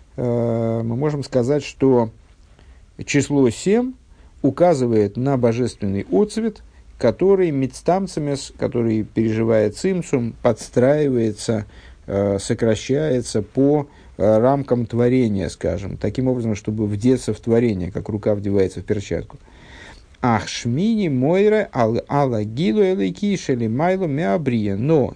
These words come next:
седьмой, о, простите, восьмой указывает на раскрытие божественности, которое возвышается над творением.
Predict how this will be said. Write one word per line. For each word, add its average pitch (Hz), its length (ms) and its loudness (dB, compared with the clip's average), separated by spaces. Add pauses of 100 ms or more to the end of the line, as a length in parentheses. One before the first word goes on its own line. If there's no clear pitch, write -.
(120)
седьмой, 117 720 0 (440)
о, 127 220 6 (180)
простите, 101 380 -2
восьмой 120 580 0 (480)
указывает 175 640 4
на 185 160 2
раскрытие 175 480 2
божественности, 143 580 0
которое 151 380 2
возвышается 127 680 2
над 135 260 0
творением. 98 540 0